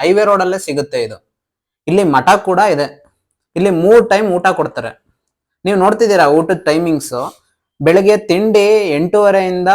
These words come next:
ಒಂಬತ್ತು ಕಾಲ್ವರೆಗೂ ಇರುತ್ತೆ. ಮಧ್ಯಾಹ್ನ ಊಟ ಒಂದು ಕಾಲಿಂದ ಎರಡೂವರೆವರೆಗೂ ಇರುತ್ತೆ.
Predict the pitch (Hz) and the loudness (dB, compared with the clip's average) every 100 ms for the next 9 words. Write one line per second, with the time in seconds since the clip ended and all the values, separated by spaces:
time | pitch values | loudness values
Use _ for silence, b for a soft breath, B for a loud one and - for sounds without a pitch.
0 | 208 - _ - 143 165 180 196 185 165 | 0 -4 _ -8 -4 -2 -2 -2 0 2
1 | 156 156 156 135 117 - 120 170 _ - | 2 2 2 2 0 -6 -8 -8 _ -6
2 | 151 160 202 208 196 196 196 214 180 165 | -4 0 0 0 2 0 2 2 2 0
3 | 202 202 185 165 180 185 151 170 165 151 | -2 2 0 0 -2 0 2 2 2 2
4 | 139 131 120 110 - 156 _ _ | 0 -4 -6 -10 -12 -14 _ _